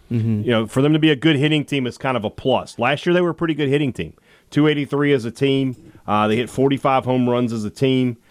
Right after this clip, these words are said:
Speaker 2: Uh, they were led by Connor. I, I'm gonna mess this up. It's K O K X. I think that's some weird version of Cox. You know, I, I, I <laughs> okay, calm down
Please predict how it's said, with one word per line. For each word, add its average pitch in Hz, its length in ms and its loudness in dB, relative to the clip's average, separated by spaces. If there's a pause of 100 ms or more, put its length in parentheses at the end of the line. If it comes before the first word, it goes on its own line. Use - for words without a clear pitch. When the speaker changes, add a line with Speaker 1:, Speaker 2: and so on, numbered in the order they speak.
(180)
Speaker 2:
Uh, 104 120 0
they 107 80 2
were 107 120 2
led 120 280 0
by 107 180 0
Connor. 131 560 -2
I, 110 80 -6 (160)
I'm 110 180 -2
gonna 98 140 2
mess 98 240 0
this 110 160 -8
up. 95 220 -4
It's - 180 -8
K 147 360 -2
O 113 160 0
K 107 380 -2
X. - 460 -12 (380)
I 92 80 0
think 139 140 2
that's 131 140 -2
some 127 200 0
weird 113 260 0
version 92 340 0
of 82 100 -10
Cox. - 500 -14 (480)
You 92 140 0
know, 90 80 2
I, 92 100 -2
I, 92 140 -2 (100)
I - 60 -12 (340)
<laughs> - 320 -16
okay, - 240 -4
calm 120 320 -2
down 139 220 -2